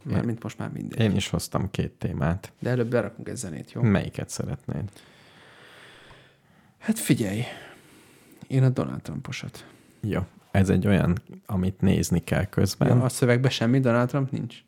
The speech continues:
Speaker 2: A, nincs, viszont a képek önmagában plusz a zenei aláfestés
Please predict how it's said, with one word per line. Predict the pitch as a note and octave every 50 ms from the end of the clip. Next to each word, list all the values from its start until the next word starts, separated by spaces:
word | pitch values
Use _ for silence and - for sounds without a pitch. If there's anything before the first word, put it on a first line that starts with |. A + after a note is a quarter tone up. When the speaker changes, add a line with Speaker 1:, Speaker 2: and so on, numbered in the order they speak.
| _ _ _
Speaker 2:
A, | - F#2 - -
nincs, | - G2 F#2+ G2+ D3 F3 - - - - - - - - -
viszont | - F#2+ - G2 - - E2+ F2+ F#2 -
a | - - - - - - E2 E2 D2 D2 - - _ _ _ _ -
képek | - - B2+ A2 G#2+ - - - - F2+ - - -
önmagában | - F2+ F2 D#2+ D2+ E2+ E2 D#2+ C#2+ C#2+ D2+ D2+ D2+ D2 D2 D2+ E2+ - _ - -
plusz | - G2 F#2 - - - -
a | D#2
zenei | D#2+ E2+ D#2+ E2 D#2+ D#2+ D#2+ -
aláfestés | - C#2+ C#2+ - - - - - - - - - - - - - - - - -